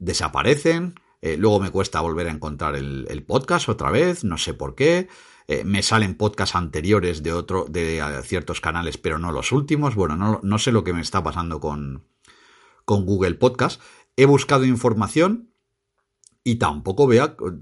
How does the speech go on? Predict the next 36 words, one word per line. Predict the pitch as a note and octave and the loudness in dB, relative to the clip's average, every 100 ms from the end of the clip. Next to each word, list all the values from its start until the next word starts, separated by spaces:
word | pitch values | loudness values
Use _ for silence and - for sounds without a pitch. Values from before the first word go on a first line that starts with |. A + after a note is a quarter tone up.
| - | -6
tampoco | F2 G2 A#2 | -4 -2 0
he | |
comprobado, | C#3+ C3 G#2+ F#2+ C#3 D3+ G2+ | 0 2 2 4 2 2 2
he | F2 | 0
visto | G2+ - E3 | -2 -4 -8
que | - E2 | -2 -2
le | D#2 D2 | -2 -4
pase | C2+ - A#2 | -6 -8 -6
esto | A#2 G#2 | -2 -2
a | |
mucha | F2 - | -2 -8
gente. | - D3+ - | -6 -6 -4
Sí | - A2+ | 0 2
hay | G#2 | 4
algún | G2 G2 G#2 | 2 2 0
caso | G2+ G2+ C3 | 0 2 2
aislado, | F#2 E2 D#3 - - - _ _ | 2 0 -2 -4 -18 -20 _ _
pero | F2+ E2 | -2 -2
no | G2 | -2
sé | - | 0
por | G#2 F2+ | -2 -2
qué | F2 | -4
me | D#2 | -2
pasa | D2 D#2 | -6 -6
esto | - | -8
a | D2 | -4
mí, | A#2 F#3+ | -2 -2
si | G2+ | -4
es | - | -4
que | D#2+ | -4
no | D2+ E2 | -2 -4
está | F2 - D#2 | -4 -2 -2
bien | D2 | -4
sincronizada | C2 C#2+ C2+ C2+ C2+ C2+ | -6 -8 -8 -8 -2 -2
la | C2+ | -2
aplicación. | - C#2 C2+ - D3 | -6 -10 -6 -2 -2